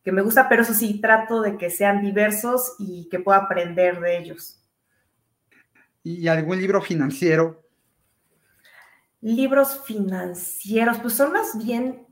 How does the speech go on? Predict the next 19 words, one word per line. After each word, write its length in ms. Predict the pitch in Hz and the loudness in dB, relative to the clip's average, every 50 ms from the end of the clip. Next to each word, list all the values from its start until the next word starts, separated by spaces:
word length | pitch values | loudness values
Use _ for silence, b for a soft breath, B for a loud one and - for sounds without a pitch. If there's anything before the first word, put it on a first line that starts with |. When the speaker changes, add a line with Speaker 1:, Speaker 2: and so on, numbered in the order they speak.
| _ _ - | _ _ -2
Speaker 1:
técnicos 680 | 196 214 208 226 214 202 185 180 - 180 165 - - | -2 0 0 0 0 0 -2 -2 -4 -6 -8 -6 -6
en 140 | 175 180 185 | -6 -4 -4
ese 180 | 180 202 202 | -4 -4 -6
sentido. 560 | 202 - 170 170 165 - 190 196 196 190 190 | -6 -6 -6 -8 -8 -8 -6 -4 -2 0 0
No, 340 | 190 196 202 208 202 202 202 | 0 2 2 2 2 2 0
no 280 | 208 214 214 214 220 220 | 0 -2 0 0 0 0
he 20 | |
buscado 1200 | 220 220 233 220 - - - - 208 196 196 196 196 196 196 190 185 175 170 165 160 156 156 B B B B B B B B B B B B B B B _ _ _ | 0 0 -2 -4 -6 -8 -4 0 2 4 4 4 2 0 2 4 4 4 4 2 0 -4 -6 B B B B B B B B B B B B B B B _ _ _
alguno 840 | - - 165 175 175 170 175 185 196 202 202 202 208 208 208 208 208 | -2 0 0 0 -2 -4 -6 -4 -2 0 2 4 4 4 4 2 0
que 600 | 190 180 180 175 170 170 170 170 170 175 180 185 190 | -2 2 2 4 6 6 8 8 8 6 6 6 6
no 160 | 196 208 208 | 6 6 6
sea 240 | 208 233 220 214 208 | 8 8 10 10 10
de 140 | 214 214 | 8 6
estos 360 | 220 214 - 233 220 214 202 - | 4 2 4 4 4 4 4 2
gordísimos 500 | 185 185 185 208 208 202 208 202 196 196 | 0 0 0 0 0 0 0 -2 -2 -4
de 100 | 180 - | -6 -6
quinientas 420 | 190 190 202 202 202 202 202 - | -6 -6 -4 -2 -2 -2 -2 0
páginas, 880 | - 180 180 180 - - 202 196 190 185 175 175 175 - - - - - - | 0 0 -2 -2 -4 -8 -6 -4 -2 -2 -2 -2 -2 -4 -6 -8 -8 -10 -14
eh, 340 | - - - - - - | -16 -16 -16 -16 -16 -18